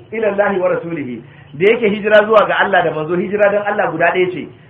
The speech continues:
Shi yasa sai ya ce fa hijratuhu ila Allahi wa rasulihi. Amma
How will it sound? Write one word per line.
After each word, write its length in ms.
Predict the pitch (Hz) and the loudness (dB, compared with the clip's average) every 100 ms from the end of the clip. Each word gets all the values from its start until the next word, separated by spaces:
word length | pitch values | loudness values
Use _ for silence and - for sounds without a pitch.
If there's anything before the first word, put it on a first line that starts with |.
| - | -20
Shi 120 | - | -8
yasa 220 | 190 202 185 | -4 0 0
sai 120 | 185 | 0
ya 60 | |
ce 80 | 185 | -4
fa 100 | 170 | -4
hijratuhu 520 | 160 180 170 170 151 165 | -4 -2 0 -2 -4 -2
ila 100 | 147 | -2
Allahi 260 | 139 143 | -2 -4
wa 80 | 135 | -4
rasulihi. 460 | 127 120 123 101 - - - - - - - - | -8 -10 -12 -12 -16 -20 -20 -20 -20 -20 -20 0
Amma 260 | 180 220 | 2 6